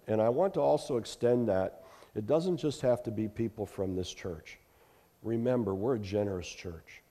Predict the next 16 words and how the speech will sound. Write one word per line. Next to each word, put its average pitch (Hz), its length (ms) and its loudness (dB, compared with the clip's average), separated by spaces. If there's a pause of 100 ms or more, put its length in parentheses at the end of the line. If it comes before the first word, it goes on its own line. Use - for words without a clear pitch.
We're 120 240 2
a 117 60 2
church - 640 2 (500)
that 95 420 -4
gives. 90 600 -6 (520)
And 196 340 0
any 151 240 4
opportunity 131 760 2
we 98 240 -4
have 95 400 -4 (260)
for 90 160 -6
somebody 98 680 0
to 90 100 -12
participate, 95 920 -6 (500)
uh, 87 200 -12 (160)
in 110 380 4